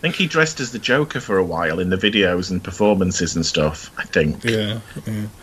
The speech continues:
Speaker 2: Um, you, um, that got to number two. Oh, I, I just realised I got my, my Oasis singles confused, um,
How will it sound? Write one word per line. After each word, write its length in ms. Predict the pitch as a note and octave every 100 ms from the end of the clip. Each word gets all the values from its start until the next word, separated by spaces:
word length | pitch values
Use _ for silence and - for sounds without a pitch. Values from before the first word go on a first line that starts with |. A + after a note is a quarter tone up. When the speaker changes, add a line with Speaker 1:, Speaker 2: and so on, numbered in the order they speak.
| - - - -
Speaker 2:
Um, 480 | A2+ A2+ A2 A2 A2 - - - - - - - - - -
you, 280 | D#3 C#3+ D#3
um, 540 | C3 C3 C3 B2+ A2 - - - - - D3
that 200 | C#3+ C3
got 120 | C3
to 80 | C#3+
number 180 | A#2+
two. 560 | A#2 - C3 A2+ A2+ C#3+ D3+
Oh, 100 | D3
I, 400 | C#3 - - A#2+
I 60 |
just 240 | G#2+ B2+ C3+
realised 320 | A2+ G#2 -
I 80 | B2
got 160 | C#3+
my, 100 | B2+ - -
my 320 | C3 B2 B2+ B2
Oasis 360 | B2 B2+ C3 -
singles 280 | A#2 G#2
confused, 560 | - A#2 B2 A#2+ G#2+ - - - - - A#2+
um, 480 | A#2 A2+ A2 A2